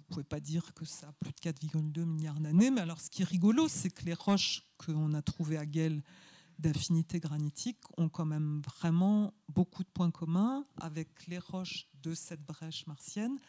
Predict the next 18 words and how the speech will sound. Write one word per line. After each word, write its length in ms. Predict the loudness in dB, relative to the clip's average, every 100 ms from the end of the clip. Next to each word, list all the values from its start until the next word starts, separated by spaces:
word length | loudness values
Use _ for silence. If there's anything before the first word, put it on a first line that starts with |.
| -20 -20 _ _
qui, 220 | -10 -8 -4
elle, 240 | 0 0 -2
est 200 | -6 0
indubitablement 1040 | 2 2 -2 -6 -10 -10 -6 -6 -4 -4
datée 540 | -6 -8 -12 -10 -10
à 80 | -10 -14
quatre 240 | -16 -14
virgule 520 | -16 -16 -14 -12 -12 -16 _
quarante-deux 500 | -20 -16 -10 -8 -4
milliards 400 | -2 -4 -6 -10 -8
d'années 440 | -8 -6 -4 -6 -8 _ _
par 420 | -8 -6 -6 -10 _ -18 _ -12
du 120 | -8
zircon 600 | -6 -8 -10 _ -8 -6 -6
qui 140 | -12
est 120 | -20
en 60 | -20
place. 500 | -20 -20 -20 -20